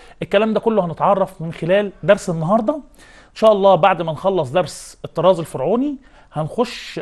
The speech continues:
على الأسئلة، بس في طراز تاني اللي هو الطراز الإسلامي عن طريق سين وجيم، ونعرف الأسئلة اللي بتيجي على الطراز الإسلامي هي هي اللي هتطبق على الطراز الفرعوني. تعال نبدأ ونقول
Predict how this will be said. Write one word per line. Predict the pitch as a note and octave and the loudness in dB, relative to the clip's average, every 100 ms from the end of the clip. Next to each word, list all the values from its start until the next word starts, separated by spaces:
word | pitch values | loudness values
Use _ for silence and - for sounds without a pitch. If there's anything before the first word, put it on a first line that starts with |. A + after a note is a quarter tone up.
| - | -6
على | D3 D3 F#3+ D3 A2 - _ | 0 2 4 0 -6 -14 _
الأسئلة، | E3+ E3+ E3+ - A3+ C4 C#4 - - | -8 -6 -8 -2 2 2 2 -4 -6
بس | D#3+ - | -6 -4
في | D#3+ | -10
طراز | D#3 F#3+ A#3+ - | -4 0 0 0
تاني | - A#3+ B3+ C4 - | -2 0 2 -2 -2
اللي | D#3+ | -2
هو | D#3+ G3+ | 0 0
الطراز | F#3 D#3+ G#3 G3 - | 0 4 4 2 -4
الإسلامي | D#3+ - - G#3 B3 C4 B3+ - _ _ | -10 -8 -2 0 2 -2 -4 -14 _ _
عن | C#3+ E3+ | -2 -2
طريق | E3 F3 G#3 | 0 0 -2
سين | - - G3+ G3 | -6 -6 -2 -2
وجيم، | E3 D3+ F3+ G#3+ E3 | -4 -4 -2 0 0
ونعرف | G3 A3+ A#3+ A#3 - - - _ | 0 0 0 -2 -12 -20 -20 _
الأسئلة | D#3+ - F#3 C4 A#3+ F3 | -8 -6 -8 0 2 2
اللي | D3+ | -2
بتيجي | E3 A#3 F#3+ | -2 0 2
على | F#3 | 0
الطراز | - G#3+ G#3 | 0 0 0
الإسلامي | F#3+ - A3 A#3 B3 A#3 - - _ - _ - _ _ - | -4 -4 0 2 0 -2 -12 -20 _ -20 _ -20 _ _ -2
هي | F#3 A#3+ G#3+ | 0 4 4
هي | G3+ A#3 | 4 4
اللي | G3 | 2
هتطبق | E3 D#3 G3+ F3 - | 0 2 4 4 2
على | D3+ | 2
الطراز | E3 D#3+ E3 G3 F#3+ - - - | 0 2 4 4 2 -12 -6 -4
الفرعوني. | G#3+ D#3+ A#2 A2+ - _ _ - | -2 -2 -4 -8 -16 _ _ -6
تعال | - F#3 | 2 2
نبدأ | G#3+ G#3+ E3+ G3+ - | 4 0 2 0 0
ونقول | E3 D#3 - G#3+ A#3 | -6 -4 -2 2 2